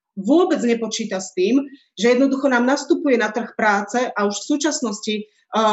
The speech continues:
máme generáciu, ktorá jednoducho nebude pracovať štyridsať rokov a nebude odvádzať pravidelne príjem do systému sociálneho zabezpečenia. Čiže aj tento návrh ústavného zákona v podstate len ako keby, e,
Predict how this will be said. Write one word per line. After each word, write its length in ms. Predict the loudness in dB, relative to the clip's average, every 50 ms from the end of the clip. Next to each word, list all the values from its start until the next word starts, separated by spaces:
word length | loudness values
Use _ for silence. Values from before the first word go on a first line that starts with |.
| 2 2 2
máme 400 | 2 2 2 2 0 -2 -4 -4 -4 -2
generáciu, 800 | 2 2 2 4 2 2 0 0 0 -2 -4 -4 -6 -6 -6 -6
ktorá 320 | -8 -4 -2 -2 0 0
jednoducho 480 | 0 0 0 -2 -2 -4 -4 -4 -2 0
nebude 360 | 2 2 2 2 2 0 0 -2
pracovať 400 | -4 -8 -8 -8 -8 -8 -8 -6
štyridsať 520 | -8 -8 -4 -2 -2 -2 -2 -4 -6 -8 -8
rokov 400 | -10 -8 -4 -2 -2 -2 -2 -2
a 40 | -2
nebude 520 | 0 0 2 2 2 2 2 2 0 -2 -4 -4
odvádzať 600 | -4 -2 -2 -2 -2 -2 -2 -4 -6 -8 -8 _
pravidelne 560 | -6 -4 -2 -2 -2 -2 -2 -2 -2 -2 -4 -4
príjem 360 | -4 -6 -4 -4 -4 -6 -8
do 80 | -10
systému 440 | -12 -12 -14 -14 -14 -10 -10 -8 -8
sociálneho 480 | -10 -10 -14 -14 -10 -6 -4 -4 -4 -4
zabezpečenia. 720 | -4 -4 -6 -6 -8 -8 -10 -12 -12 -10 -8 -10 -10 -10 _ _ _ _ _ _ _ -6
Čiže 480 | -2 0 2 2 0 0 -2 -6 -12 -4 -2
aj 120 | 0 0 2 2
tento 240 | 2 2 4 2
návrh 320 | 2 2 0 0 -2 -2 -6 -8
ústavného 440 | -8 -6 -4 -4 -4 -2 -4 -4
zákona 480 | -4 -2 -2 -4 -4 -4 -6 -6 -8 -8
v 40 | -10
podstate 360 | -14 -8 -6 -4 -2 0 0
len 240 | 0 0 0 -2 -4 -8 _ _ _ _ _
ako 160 | -4 -2 -2 0
keby, 260 | 2 2 2 2 0 -4
e, 440 | -6 -8 -12 _ _ _ _ -4